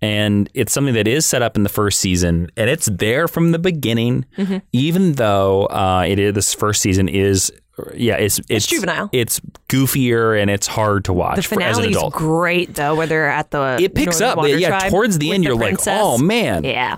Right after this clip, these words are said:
Speaker 1: Um, so, one, there is a emotional authenticity to this show
Speaker 2: Mm-hmm.
Speaker 1: where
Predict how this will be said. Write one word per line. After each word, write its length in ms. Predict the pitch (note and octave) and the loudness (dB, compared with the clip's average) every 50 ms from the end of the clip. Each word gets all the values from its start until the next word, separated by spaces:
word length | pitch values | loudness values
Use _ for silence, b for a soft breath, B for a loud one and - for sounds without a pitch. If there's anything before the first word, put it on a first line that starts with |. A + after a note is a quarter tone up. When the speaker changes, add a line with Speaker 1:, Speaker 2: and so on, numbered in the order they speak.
| - - - | -8 -4 -2
Speaker 1:
Um, 420 | D3+ D3+ D#3 D3+ C#3+ C#3 C3 - - _ _ _ _ _ _ _ _ _ _ _ _ _ _ _ _ - - | 0 2 2 2 2 0 -2 -4 -8 _ _ _ _ _ _ _ _ _ _ _ _ _ _ _ _ -8 -6
so, 440 | - - G#3+ G3+ F#3+ F3+ - - - - | -4 -2 0 0 2 2 0 -2 -4 -6
one, 540 | - C#3+ D#3 G3 A#3 B3+ B3+ A3+ G3 F3+ - - _ _ _ _ _ - | -4 0 0 2 2 2 2 2 2 0 0 -2 _ _ _ _ _ -4
there 340 | C3 B2+ D3 E3+ G3+ A#3+ D4 | -2 0 2 2 2 2 2
is 140 | D#4+ D4 - | 2 2 2
a 320 | B3+ A3 G3+ F#3+ E3+ - - _ _ _ _ _ _ _ _ _ _ _ _ _ _ _ _ _ _ _ - | 0 0 2 0 0 -2 -4 _ _ _ _ _ _ _ _ _ _ _ _ _ _ _ _ _ _ _ 0
emotional 960 | C3 B2+ B2+ B2+ C#3 D#3 F#3 F3+ - - F#3 F3 E3+ E3+ E3 D#3+ - - _ _ _ _ _ _ - | 2 4 4 4 4 2 2 0 0 0 0 2 2 2 2 2 0 -2 _ _ _ _ _ _ -2
authenticity 920 | A2+ A#2+ B2+ B2+ - B2+ B2 A#2 G#2+ - - G#2 F#2 - F#2+ E2 D#2+ E2 | 0 0 0 0 0 0 0 0 0 2 0 0 2 2 0 0 0 0
to 120 | F#2+ F#2 D#2+ | 0 0 0
this 140 | E2 F#2 | 0 0
show 320 | - - - - - - - - | -2 -2 -4 -2 -4 -4 -4 -4
Speaker 2:
Mm-hmm. 340 | - F#3 F3+ E3 F#3 F3 F3+ F#3+ B B B B B G#2+ | -2 0 0 2 0 0 -2 -4 B B B B B -2
Speaker 1:
where 480 | A2+ A#2 A#2 A#2 A#2 A#2 A2+ A2 - | 0 0 2 2 2 2 2 2 0